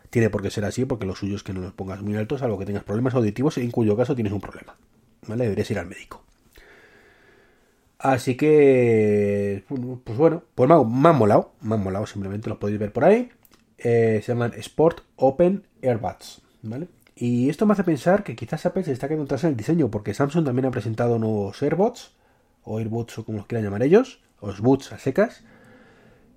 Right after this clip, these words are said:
que, que bueno, que son para dentro de la orejilla, pero, jolín, mm, ¿no os parece un poco anticuado el diseño de, de los, mm, AirPods, ¿vale? Con el rabillo ahí,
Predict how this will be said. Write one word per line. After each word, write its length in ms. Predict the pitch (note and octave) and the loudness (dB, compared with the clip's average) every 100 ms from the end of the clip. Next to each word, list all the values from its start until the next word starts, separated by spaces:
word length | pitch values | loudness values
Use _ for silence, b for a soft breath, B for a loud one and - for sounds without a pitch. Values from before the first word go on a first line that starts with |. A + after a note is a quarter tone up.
| _ _ | _ _
que, 560 | - A#2+ A#2+ A#2 A2 G#2 | 0 2 4 6 6 4
que 60 | B2+ | 4
bueno, 180 | D#3+ B2+ | 6 6
que 60 | |
son 100 | A2 | 6
para 140 | C3+ B2+ | 6 6
dentro 160 | B2 | 6
de 80 | A#2+ | 4
la 60 | A#2 | 4
orejilla, 360 | - E3 B3 | 4 6 6
pero, 220 | D3 G2+ - | 4 -4 -6
jolín, 400 | - B2 - _ _ - | -10 -8 -8 _ _ -10
mm, 380 | G#2+ G#2+ G#2 G#2 | -6 -4 -4 -2
¿no 80 | B2+ | -2
os 80 | |
parece 200 | - G#3+ | -2 0
un 60 | F3 | 0
poco 200 | D3+ C#3 | 0 0
anticuado 380 | A#2 A2 A#2+ A#2+ | 0 -2 0 0
el 80 | G#2 | 0
diseño 440 | G#2+ B2 A#2 A2 | -2 0 2 2
de, 360 | G#2 G2+ G2 F#2+ | 2 0 -2 -4
de 180 | G2 | -4
los, 600 | G2+ G2 - - - - _ _ _ - | -4 -6 -10 -18 -20 -20 _ _ _ -16
mm, 220 | G2+ G2 - | -14 -14 -8
AirPods, 540 | B2+ A#2+ - - - _ - | -6 -2 -4 -6 -10 _ -14
¿vale? 380 | A2 G#2+ F#2+ F#2+ | -8 -6 -6 -8
Con 180 | G#2+ | -6
el 80 | G2 | -6
rabillo 400 | G2+ G2 B2 A#2+ | -4 -4 -2 -2
ahí, 340 | G2+ B2+ C3 | -2 -2 -2